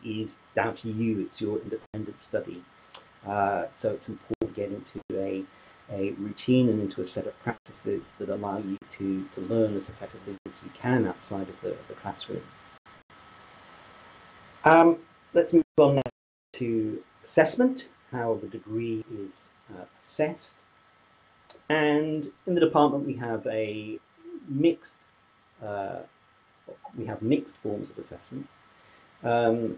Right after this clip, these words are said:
so, uh, much of what you do will be, particularly in the second and third years, will be in the form of essays and exams, though we're going, partly to do with what's happening at the moment with the coronavirus, we're going through some changes to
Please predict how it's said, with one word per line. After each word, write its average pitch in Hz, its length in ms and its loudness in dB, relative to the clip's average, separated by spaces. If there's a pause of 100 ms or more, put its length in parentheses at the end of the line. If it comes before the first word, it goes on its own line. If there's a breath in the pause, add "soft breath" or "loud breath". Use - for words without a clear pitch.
so, 131 640 6 (120)
uh, 127 180 -2
much 139 340 -2
of 147 60 -4
what 143 140 -2
you 131 120 -4
do 123 180 -4
will 113 180 -4
be, 104 500 -12 (340)
particularly - 500 0
in 117 80 2
the 110 60 2
second 139 320 -2
and 107 160 -10
third 151 200 4
years, 147 260 0
will 110 140 -6
be 107 420 -8 (100)
in 110 360 -2
the - 160 -8
form 104 180 -2
of 98 120 -8 (100)
essays 143 680 6 (680)
and 104 160 -2
exams, 143 800 6
though 110 180 4
we're 101 200 0
going, 101 240 -4 (640)
partly 117 240 6
to 123 100 -8
do 110 200 -2
with 101 160 -8
what's - 280 -12
happening 107 300 -10
at 101 60 -10
the - 60 -12
moment 104 300 -2
with 107 160 -10
the 113 80 0
coronavirus, 135 540 2
we're 101 60 -8
going 107 220 -6 (180)
through 101 160 -10
some 98 340 -8
changes 113 340 -6
to - 80 -20